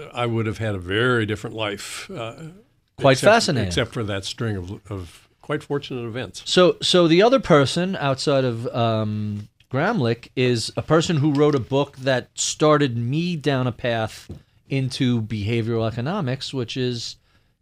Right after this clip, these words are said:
Speaker 2: Tom Gilgovich, who wrote How We Know It Isn't So, which I, I found, I don't even remember how I found it.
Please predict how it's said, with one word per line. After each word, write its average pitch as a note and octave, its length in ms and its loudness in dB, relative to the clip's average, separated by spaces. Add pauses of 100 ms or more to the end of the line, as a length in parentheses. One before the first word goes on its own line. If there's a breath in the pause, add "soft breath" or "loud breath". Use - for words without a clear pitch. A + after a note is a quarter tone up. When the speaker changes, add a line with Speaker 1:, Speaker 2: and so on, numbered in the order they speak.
Speaker 2:
Tom B2+ 400 0
Gilgovich, C#3 680 4
who C3 160 0
wrote A#2+ 460 2
How A#2+ 300 -6
We C3+ 140 -2
Know A2+ 280 0
It A#2+ 80 0
Isn't A#2+ 240 -4
So, C#4 280 -2
which A#2+ 220 -2
I, C3+ 180 2 (460 soft breath)
I D3+ 180 6
found, G#3+ 600 -2
I F3+ 160 -6
don't A3 240 -8
even F#3 220 -6
remember E3 520 -2
how D3+ 240 -2
I C#3+ 100 -2
found B2+ 460 -4
it. F#2+ 200 -4